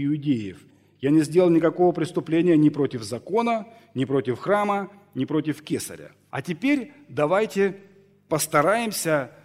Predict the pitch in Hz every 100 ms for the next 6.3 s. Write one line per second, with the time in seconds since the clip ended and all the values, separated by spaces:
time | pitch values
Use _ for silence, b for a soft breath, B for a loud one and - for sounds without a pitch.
0 | _ - 160 156 135 185 233 - 139 139
1 | 151 151 165 170 165 156 143 127 B B
2 | - 135 170 165 151 127 156 156 180 170
3 | 135 - 202 208 151 131 110 - - 147
4 | 185 196 196 - - 160 180 214 190 185
5 | 165 240 240 180 139 127 - 135 160 165
6 | 160 156 160